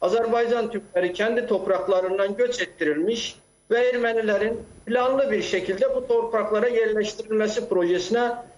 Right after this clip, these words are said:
başlandığı görülmektedir. Burada da asıl amaç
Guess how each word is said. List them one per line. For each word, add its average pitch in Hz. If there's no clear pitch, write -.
başlandığı 240
görülmektedir. 127
Burada 277
da 202
asıl 190
amaç 170